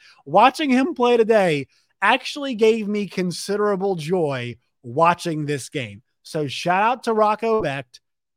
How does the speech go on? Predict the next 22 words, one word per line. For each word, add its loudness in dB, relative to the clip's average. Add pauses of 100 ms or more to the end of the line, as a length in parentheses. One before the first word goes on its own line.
Shout -2
out 2
to 0
Iowa 2
State, -8 (340)
one -6
and -4
oh 0
in -4
the -6
conference, -8 (260)
tied -2
at -4
the -2
top -4
of -12
the -10
league. -10 (380)
Give -12
'em -12 (240)
their -8 (200)
flowers. -4